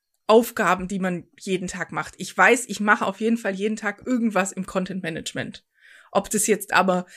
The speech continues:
Content Management für Daimler ist oder ob das jetzt Content Management für S S A B ist oder ob das jetzt Content Management für,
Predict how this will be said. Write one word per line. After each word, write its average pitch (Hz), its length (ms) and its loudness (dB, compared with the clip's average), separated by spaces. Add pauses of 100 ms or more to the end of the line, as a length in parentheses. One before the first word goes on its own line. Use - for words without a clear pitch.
(140)
Content 202 360 2
Management 180 640 -6 (220)
für - 400 -2 (140)
Daimler 233 420 6
ist - 180 -10
oder 180 280 -6
ob - 140 -12
das 175 180 -8
jetzt 170 180 -12
Content 175 380 -8
Management 190 640 -4 (240)
für - 200 0
S 196 140 -2
S 190 120 0
A 196 80 4
B 240 260 2
ist - 280 -2
oder 190 300 -4
ob 196 140 -6
das 185 180 -10
jetzt 185 200 -10
Content 196 340 -4
Management 220 440 -4
für, 220 380 0